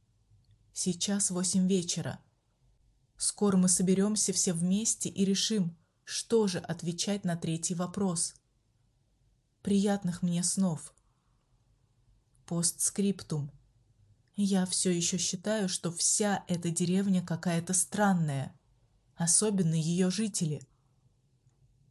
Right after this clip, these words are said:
Девушка сказала, что на языке романи название деревни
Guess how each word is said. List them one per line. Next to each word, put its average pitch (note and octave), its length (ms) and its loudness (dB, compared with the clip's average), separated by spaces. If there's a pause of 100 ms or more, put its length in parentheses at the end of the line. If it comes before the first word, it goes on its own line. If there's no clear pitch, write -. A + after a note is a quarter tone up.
(360)
Девушка F3 600 0
сказала, G3 460 0
что G3 200 0
на F3+ 160 4
языке F#3 400 -2
романи F#3 460 2
название F#3 540 2
деревни F#3 580 0